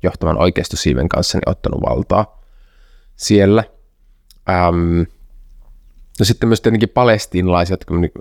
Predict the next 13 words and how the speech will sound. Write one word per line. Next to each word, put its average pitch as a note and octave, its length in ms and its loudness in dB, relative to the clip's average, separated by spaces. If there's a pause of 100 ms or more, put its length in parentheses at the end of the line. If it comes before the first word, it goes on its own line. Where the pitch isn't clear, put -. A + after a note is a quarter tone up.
(120)
ajatellaan F2 340 0
palestiinalaisina, E2+ 720 0
niin E2 180 0 (100)
he, - 80 0 (200)
hekin E2+ 220 -2
on - 60 2
hyvin - 180 0
moninainen - 440 -2
ryhmä, - 300 -2
eli D#2 220 0 (480)
siellä E2+ 360 2
on, D#2+ 100 2
niinku, D#2+ 420 2